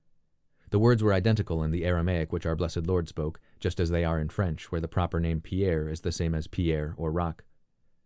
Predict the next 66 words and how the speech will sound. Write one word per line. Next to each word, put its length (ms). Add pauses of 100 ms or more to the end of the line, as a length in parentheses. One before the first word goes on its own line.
(440)
In 100
Scripture, 460
whenever 300
God 240
changed 320
the 80
name 200
of 120
a 60
man, 440
it 140
was 180
to 100
raise 240
him 120
to 160
a 60
higher 260
dignity 480
and 120
role 280
in 80
the 80
community 480
to 100
which 160
he 60
belonged. 420 (640)
Our 200
Lord 200
might 140
have 100
been 120
saying 240
to 80
Peter, 320 (340)
"You 160
are 140
impulsive 560
and 180
fickle 340
and 140
unreliable, 720 (240)
but 180
one 220
day 180
all 160
this 200
will 100
be 140
changed. 460 (320)
You 120
will 80
be 160
called 260
by 120
a 100
name 240
that 160
no 120
one 120
would 140
dare 200
give 200
you 120
now, 360